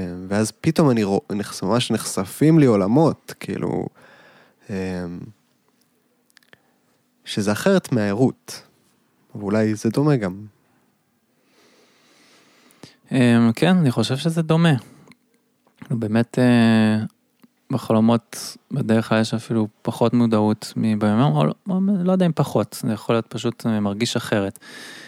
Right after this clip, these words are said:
Speaker 2: אבל זה, זה דומה, אנחנו מתעוררים בבוקר, ויכול להיות שבכלל אנחנו לא זוכרים את החלום. אבל גם אם אנחנו זוכרים, זה כמו בדיעבד. אני זוכר שהייתי שם ועשיתי את זה, וקרה הדבר המוזר הזה,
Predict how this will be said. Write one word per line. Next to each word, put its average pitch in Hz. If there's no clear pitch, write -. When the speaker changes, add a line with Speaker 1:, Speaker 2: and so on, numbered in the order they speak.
Speaker 2:
אבל 113
זה, 123
זה 127
דומה, 180
אנחנו 127
מתעוררים 123
בבוקר, 113
ויכול 120
להיות 160
שבכלל 143
אנחנו 131
לא 117
זוכרים 104
את -
החלום. -
אבל 104
גם 147
אם 202
אנחנו 175
זוכרים, 151
זה 131
כמו 151
בדיעבד. 120
אני 95
זוכר 139
שהייתי 110
שם 160
ועשיתי 113
את 110
זה, 160
וקרה 117
הדבר 117
המוזר 127
הזה, 120